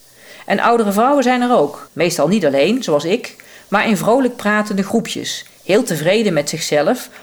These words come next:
omdat ze zo gezond bezig zijn en de dag zo lekker beginnen met een boswandeling. Op een zondagmiddag is het echt file lopen in het bos. Mensen klagen daarover, maar ze gaan toch. Iedereen vindt kennelijk dat de ander maar thuis moet blijven.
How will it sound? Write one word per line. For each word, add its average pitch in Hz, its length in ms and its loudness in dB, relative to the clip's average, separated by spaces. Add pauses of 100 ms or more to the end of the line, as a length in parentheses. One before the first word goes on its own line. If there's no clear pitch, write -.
(120)
omdat 156 280 -2
ze 165 100 -4
zo 185 180 2
gezond 214 400 -2
bezig 185 360 0
zijn 165 320 -2
en 160 80 -4
de 143 100 -4
dag 208 220 -2
zo 135 140 -6
lekker 190 260 0
beginnen 262 380 -2
met 247 100 0
een 208 180 0
boswandeling. 135 680 -4 (1160)
Op 196 140 -2
een 196 80 2
zondagmiddag 247 560 0
is 254 100 0
het 233 100 -2
echt - 200 -2
file 214 280 2
lopen 156 320 2
in 151 80 -2
het 139 120 -6
bos. 131 380 -4 (240)
Mensen 190 300 0
klagen 190 340 0
daarover, 160 600 2
maar 254 120 0
ze 160 80 -4
gaan 202 240 0
toch. - 400 0 (320)
Iedereen 214 460 2
vindt 185 200 -2
kennelijk 156 420 0
dat 233 140 0
de - 60 0
ander 156 300 0
maar 151 140 -2
thuis 147 260 0
moet 143 160 -6
blijven. 135 500 -4